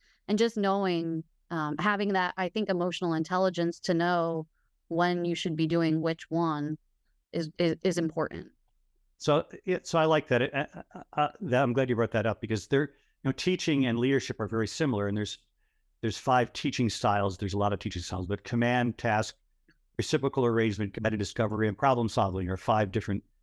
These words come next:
Speaker 2: types of teaching. So they're also five different t-, ways of leading,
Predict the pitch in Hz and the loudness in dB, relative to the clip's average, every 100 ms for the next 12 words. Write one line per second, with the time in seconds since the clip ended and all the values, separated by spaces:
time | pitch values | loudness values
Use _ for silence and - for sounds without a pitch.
0 | _ - 120 98 - - - 104 98 87 | _ -2 -2 0 -6 -12 -8 -6 -6 -10
1 | _ _ _ _ _ 196 208 - 104 131 | _ _ _ _ _ -2 0 0 0 -2
2 | - 151 190 - 139 143 113 110 - - | 0 2 2 0 0 0 0 -4 -6 -8
3 | 123 117 110 92 98 170 110 90 | -6 0 0 0 0 0 0 -4